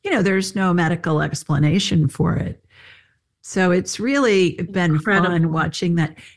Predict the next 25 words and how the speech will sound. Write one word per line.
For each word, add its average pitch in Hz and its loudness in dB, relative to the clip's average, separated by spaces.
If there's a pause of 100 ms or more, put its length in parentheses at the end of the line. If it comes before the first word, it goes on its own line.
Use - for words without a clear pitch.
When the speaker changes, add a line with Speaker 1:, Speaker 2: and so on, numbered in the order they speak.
(260)
Speaker 1:
And 220 2
if 247 -4
you 226 -2
think 427 -4
about 180 2
it, 165 2
if 165 -4
you 277 0
go 302 2
back 185 -4
to 214 -6
your 180 0
grade 170 0
school 156 -2
science 202 0
lessons, 151 -2 (340)
we 196 2
all 190 2
learned 180 2
that 165 2
every 165 0
cell 160 0
has 170 -2
a 180 0
nucleus. 156 0